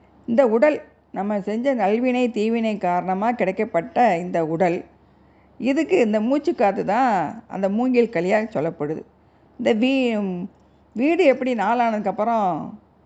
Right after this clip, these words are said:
அழிஞ்சு போகுதோ, அது மாதிரி இந்த உடம்பும் ஒரு நாள், அஹ், வயதாகி அழிஞ்சு போயிரும். அப்படி அழியும் போது அவனோட கூட வரப்போது என்ன கூட வரும் அப்படின்னா, அவங்களோட கூட இருந்த மனைவி, மக்கள், அப்படி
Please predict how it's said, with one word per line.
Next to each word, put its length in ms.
அழிஞ்சு 300
போகுதோ, 440
அது 220
மாதிரி 300
இந்த 180
உடம்பும் 400
ஒரு 180
நாள், 320
அஹ், 260
வயதாகி 640
அழிஞ்சு 300
போயிரும். 300
அப்படி 340
அழியும் 400
போது 500
அவனோட 680
கூட 200
வரப்போது 560
என்ன 560
கூட 200
வரும் 460
அப்படின்னா, 240
அவங்களோட 760
கூட 200
இருந்த 560
மனைவி, 400
மக்கள், 480
அப்படி 320